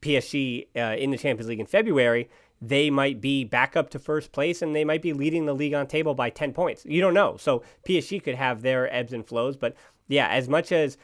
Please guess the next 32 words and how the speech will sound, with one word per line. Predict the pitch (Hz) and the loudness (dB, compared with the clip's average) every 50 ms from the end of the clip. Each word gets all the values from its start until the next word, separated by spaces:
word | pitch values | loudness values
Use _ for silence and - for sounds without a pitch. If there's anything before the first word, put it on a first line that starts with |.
| _ _ _ _ _ _ _ | _ _ _ _ _ _ _
in | - 170 175 170 | 0 2 2 2
the | 151 143 | 0 0
Champions | - - 220 247 240 - 185 135 110 113 | 0 2 0 2 2 2 0 0 0 0
League, | 113 110 110 127 135 _ _ _ _ - | -2 -2 -2 -4 -6 _ _ _ _ -6
Tuchel | - 160 143 - 147 135 | -6 -4 0 0 0 0
has | 127 139 131 123 113 110 - | 0 0 -2 -2 -2 -6 -10
turned | - - 147 139 127 | -4 -2 -2 0 0
this | 127 120 - | -4 -6 -8
team | - - 143 127 | -6 -6 -4 -4
around | 117 117 117 120 123 | -2 -2 -2 -2 -4
a | 127 | -6
bit. | 104 - 180 196 - | -4 -2 -4 -2 -2
But | 170 208 | -4 -4
even | 233 233 226 214 175 | 0 2 2 4 4
then, | 202 247 214 117 87 - - _ _ _ _ | 4 4 4 2 -2 -6 -14 _ _ _ _
they | 147 165 | 4 6
were | 196 208 | 6 6
in | 190 160 143 | 4 2 0
a | 135 | 0
dogfight | 117 - 123 131 175 190 160 - - 127 123 123 120 | -2 2 4 4 4 4 2 0 -4 -4 -4 -2 -6
with | 117 110 - | -8 -8 -4
Manchester | 127 131 131 - 139 123 - - | -4 -4 -4 -4 -6 -8 -8 -10
United, | 113 107 107 120 135 156 170 165 170 175 165 165 - _ _ _ _ | -12 -10 -6 -4 -2 -2 -2 -2 -2 -4 -4 -6 -14 _ _ _ _
and | - 120 120 117 113 110 - | -2 -2 0 0 -2 -4 -2
P | - 160 156 | 0 0 0
S | 143 - | 0 -2
G | - 143 | -4 -2
were | 139 139 123 | -2 -2 -4
the | 113 | -4
team, | 113 - - 131 120 | -8 -8 -8 -4 -2
obviously, | 113 113 120 127 - - 120 113 107 110 - - _ | -2 -2 -2 -4 -8 -8 -8 -8 -8 -8 -12 -18 _
that, | - 113 107 107 - _ | -6 -6 -6 -6 -6 _